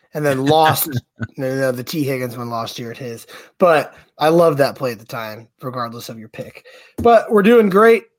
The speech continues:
Speaker 1: Jarrett. Maybe the month of November is for you, birthday month, or, you know, you can just continue doing what you're doing. Let's hopefully you win.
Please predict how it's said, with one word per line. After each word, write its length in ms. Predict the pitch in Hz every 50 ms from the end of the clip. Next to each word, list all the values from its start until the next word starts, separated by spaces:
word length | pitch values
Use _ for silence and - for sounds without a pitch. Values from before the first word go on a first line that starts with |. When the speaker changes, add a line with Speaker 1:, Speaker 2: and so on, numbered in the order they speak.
| _ _
Speaker 1:
Jarrett. 400 | 147 185 202 202 208 208 202 -
Maybe 240 | 170 180 185 185 202
the 120 | 180 185
month 200 | 185 185 185 165
of 100 | 180 165
November 440 | 165 175 160 160 170 165 160 156 151
is 100 | 147 143
for 160 | - - 143
you, 460 | 143 156 185 208 214 214 208 208 196 - _ _ _ _ _ _
birthday 380 | - 175 175 170 170 - 170 170
month, 380 | 170 170 165 165 160 160 - - - _ _ _
or, 560 | 175 175 175 175 170 170 165 165 165 - - _ _ _ _ _ _ _ _ _ _ _ _ _ _ _ _ _ _ _ _ _ _ _
you 140 | 135 135
know, 200 | 135 131 127 123 _ _ _ _ _ _
you 140 | 143 135 131
can 80 | 131 120
just 320 | 123 123 120 - - _ _ _ _ _ _ _ _ _ _
continue 480 | _ - 127 - - 143 131 123 127 127
doing 180 | 123 127 123 123
what 140 | 120 117
you're 80 | 135 120
doing. 160 | 117 98 92 104
Let's 140 | 120 117 -
hopefully 360 | 143 127 _ - 135 123 117
you 100 | 117 117
win. 300 | 113 113 107 95 101 _